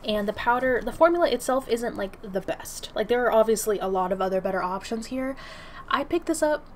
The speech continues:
because I was excited to see it at T J Maxx, and because it was a new thing, you know, back when A B H wasn't doing a nosedive, remember?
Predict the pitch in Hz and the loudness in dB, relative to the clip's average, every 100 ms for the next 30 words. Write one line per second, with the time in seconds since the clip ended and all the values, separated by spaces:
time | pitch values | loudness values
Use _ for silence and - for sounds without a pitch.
0 | - - 233 214 220 240 247 240 240 247 | -10 -6 -4 -4 -2 -2 -2 -4 -4 -4
1 | 269 247 196 - - - - 220 214 220 | -4 -4 -6 -8 -10 -10 -6 -4 -4 0
2 | 214 202 208 208 226 262 247 - 202 190 | 2 2 0 0 2 2 0 -2 -2 -2
3 | 196 190 190 196 196 202 190 190 190 - | -2 -2 -4 -6 -8 -8 -6 -4 -4 -2
4 | 190 196 185 - - - - 233 226 240 | -2 -2 -8 -12 -20 -18 -4 2 2 2
5 | 254 247 277 285 285 - - 330 359 | -4 -2 -2 -2 -4 -6 2 2 2